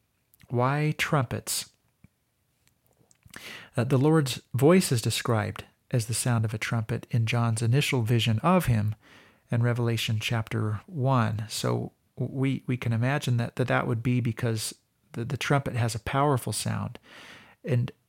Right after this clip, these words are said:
unlike some other instruments, it penetrates, and it, and it has a glorious sound that it transmits.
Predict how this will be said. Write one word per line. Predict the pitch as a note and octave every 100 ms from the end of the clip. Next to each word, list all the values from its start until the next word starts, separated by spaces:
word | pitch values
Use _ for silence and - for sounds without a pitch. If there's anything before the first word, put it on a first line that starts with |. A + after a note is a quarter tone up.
| -
unlike | C#3 C#3+ B2+ A#2+
some | - C#3+ B2+
other | C#3+ D3 A2+
instruments, | A2 - A2+ A2 -
it | -
penetrates, | - D3 B2+ - A#2+ - - - - _ _ _ _
and | B2
it, | A#2+ - B2 -
and | B2
it | B2
has | B2 B2+
a | A#2+
glorious | A2+ C3 D3+ C3+ G#2
sound | - A#2 G#2+ G2+ - _ -
that | A#2
it | -
transmits. | B2 A#2 A#2 A#2 A2+ - -